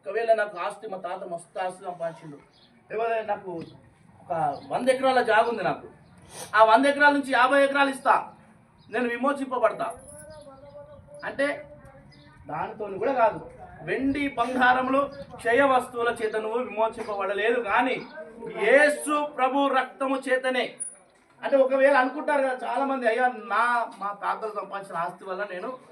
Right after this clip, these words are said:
ఈ స్థాయిలో ఉన్నాను, ఈ స్థాయిలో ఉన్నాను," కానీ అదంతా వ్యర్థము.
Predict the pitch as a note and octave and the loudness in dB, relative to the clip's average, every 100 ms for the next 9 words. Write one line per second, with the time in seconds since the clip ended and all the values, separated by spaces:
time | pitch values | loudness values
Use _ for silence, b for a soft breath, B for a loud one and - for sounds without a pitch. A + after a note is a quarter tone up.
0 | - - D#3+ F#3+ - E3 E3+ G#3 G#3+ G3 | -20 -20 -14 -14 -10 -8 -6 -6 -6 -6
1 | E3 D3 C#3 C#3+ - - - - - - | -4 -4 -4 -4 -6 -8 -10 -10 -10 -12
2 | - - - - - - A#3 A#3+ - G#3 | -12 -14 -14 -14 -14 -10 -6 -4 6 8
3 | A#3+ C4 A#3 G#3 E3 - A3+ A#3+ C4+ - | 8 8 4 4 0 -2 0 2 0 -2
4 | - - F#3 A#3 A#3+ - A#3+ A#3 G#3+ - | -8 -2 0 0 0 0 2 4 0 -2
5 | G3+ G3+ | -4 0